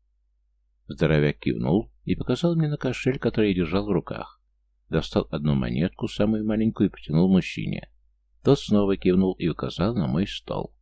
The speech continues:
Впервые за несколько тяжёлых дней мне удалось наесться, причём я умудрился удивить местных.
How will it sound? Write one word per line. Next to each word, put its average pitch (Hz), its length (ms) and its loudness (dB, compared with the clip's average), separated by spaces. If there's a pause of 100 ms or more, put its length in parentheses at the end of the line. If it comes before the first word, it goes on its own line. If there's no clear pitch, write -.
(500)
Впервые 113 500 2
за 104 160 2
несколько 110 460 2
тяжёлых 87 580 2
дней 85 240 4
мне 92 200 6
удалось 80 420 2
наесться, 73 560 0
причём - 360 2
я 80 160 4
умудрился 78 600 2
удивить 78 440 2
местных. - 600 -4